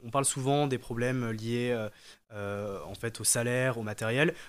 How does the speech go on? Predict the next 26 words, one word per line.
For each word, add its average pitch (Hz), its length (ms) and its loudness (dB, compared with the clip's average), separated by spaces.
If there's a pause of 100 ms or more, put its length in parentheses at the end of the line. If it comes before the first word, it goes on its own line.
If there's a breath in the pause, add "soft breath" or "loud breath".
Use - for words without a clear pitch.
(120)
Moi, 143 100 0
les 160 80 4
policiers, 139 360 2
ils 147 40 2
me 135 60 0
disent, 160 340 -2 (280)
ils 127 100 -6
nous 160 140 2
disent, 151 260 0
pardon, 147 600 2
euh, 107 200 -4
le 113 160 0
matériel 139 340 6
depuis 131 260 0
les 120 120 2
attentats 131 520 2
de, 104 340 -6
de 104 120 -10
Paris, 135 540 -4
euh, 101 240 -6
on 107 100 -6
a 107 60 -4
été 107 160 -8
très - 140 -4
bien 120 100 0
équipé. 110 360 -6